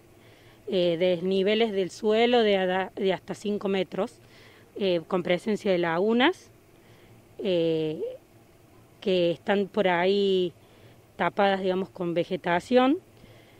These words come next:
eh, después canales, eh, secos de hasta tres metros de profundidad, con mucha vegetación seca por la,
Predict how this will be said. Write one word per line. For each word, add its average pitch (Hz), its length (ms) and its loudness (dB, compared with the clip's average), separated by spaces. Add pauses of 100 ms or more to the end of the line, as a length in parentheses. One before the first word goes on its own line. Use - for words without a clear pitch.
(220)
eh, 170 340 0
después 180 460 0
canales, 196 720 0
eh, 170 580 -2 (120)
secos - 720 4 (480)
de 185 200 -2
hasta 170 240 -6
tres 185 260 -4
metros 180 380 -4
de 170 140 -4
profundidad, 175 720 -2 (580)
con 175 140 -6
mucha 214 340 -2
vegetación 185 800 -4
seca 196 400 -4
por 175 200 -8
la, 165 320 -6